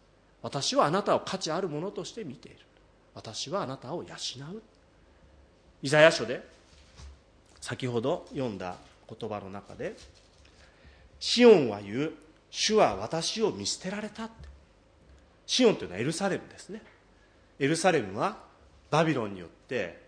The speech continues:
滅ぼされてしまった。もう夢も希望もなくなっちゃった。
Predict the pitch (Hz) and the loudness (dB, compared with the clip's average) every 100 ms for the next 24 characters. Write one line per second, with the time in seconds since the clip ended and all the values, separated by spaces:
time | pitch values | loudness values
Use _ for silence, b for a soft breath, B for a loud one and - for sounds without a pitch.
0 | - 127 196 247 254 - - - - - | -10 -8 -6 -8 -8 -8 -12 -12 -20 -20
1 | - - b b b b b - 107 87 | -20 -20 b b b b b -8 -6 -6
2 | 87 - _ _ - 147 147 196 - 127 | -12 -20 _ _ -20 -4 2 2 0 -4
3 | 143 202 165 135 185 220 - - - | -2 -2 -4 -8 -6 -8 -8 -18 -20